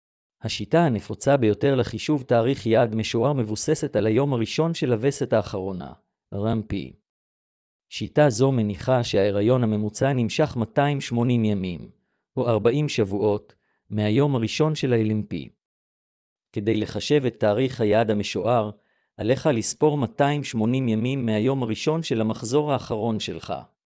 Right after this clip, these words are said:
לדוגמה, אם המחזור האחרון שלך התחיל באחד בינואר, תאריך היעד המשוער שלך יהיה שמונה באוקטובר. חשוב לציין כי שיטה זו מספקת הערכה בלבד וכי מועד הלידה בפועל עשוי להשתנות.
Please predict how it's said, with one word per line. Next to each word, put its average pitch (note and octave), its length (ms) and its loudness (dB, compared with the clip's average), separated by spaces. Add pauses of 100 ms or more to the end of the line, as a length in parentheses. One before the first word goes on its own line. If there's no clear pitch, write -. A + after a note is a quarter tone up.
(760)
לדוגמה, G2+ 600 -4 (360)
אם C3 160 2
המחזור B2 480 0
האחרון A#2+ 420 0
שלך G#2 300 -2
התחיל B2 400 0
באחד A2 420 0
בינואר, G#2 640 0 (500)
תאריך A2 420 0
היעד A#2+ 340 4
המשוער A#2+ 500 0
שלך G#2+ 340 -4 (180)
יהיה A#2+ 200 0
שמונה A#2+ 420 -2
באוקטובר. G2 800 -2 (1080)
חשוב G3 420 0
לציין A#2 600 0
כי G#2+ 140 -10
שיטה B2+ 360 0
זו A#2 180 0
מספקת B2+ 640 -2
הערכה G#2+ 440 2
בלבד G#2 480 0
וכי A2 300 -4
מועד A#2+ 320 0
הלידה G#2 420 2
בפועל B2 460 0
עשוי A2+ 320 -2
להשתנות. D#2 840 -8